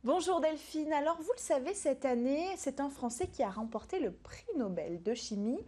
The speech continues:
Euh, moi, je vais vous parler d'un prix qui ressemble un petit peu au prix Nobel. C'est le prix Galien et c'est aussi une innovation française qui l'a remporté. Une technologie lauréate de la société Wondercraft qui a créé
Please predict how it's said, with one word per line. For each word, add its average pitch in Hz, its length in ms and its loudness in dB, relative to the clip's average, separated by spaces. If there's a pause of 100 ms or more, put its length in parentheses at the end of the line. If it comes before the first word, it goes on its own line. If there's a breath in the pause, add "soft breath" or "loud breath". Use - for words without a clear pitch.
(420 loud breath)
Euh, 240 240 6
moi, 277 160 4
je 349 80 -6
vais 285 80 4
vous 254 140 0
parler 285 420 -2
d'un 240 160 4
prix 320 240 2
qui 311 140 0
ressemble 330 400 0
un 269 80 2
petit 262 180 -2
peu 302 100 2
au 277 60 4
prix - 160 -4
Nobel. 233 340 2
C'est 247 200 0
le 220 100 2
prix 269 240 -2
Galien 247 680 0
et 247 80 -2
c'est 254 260 -6
aussi 240 260 -2
une 240 140 2
innovation 233 640 0
française 262 760 0
qui 294 180 2
l'a 269 180 4
remporté. 240 840 0 (320 loud breath)
Une 254 160 4
technologie 247 720 2
lauréate 247 800 4
de 233 100 0
la 269 180 4
société 285 840 0
Wondercraft 277 1300 0
qui 339 200 -2
a 320 100 2
créé 247 480 -2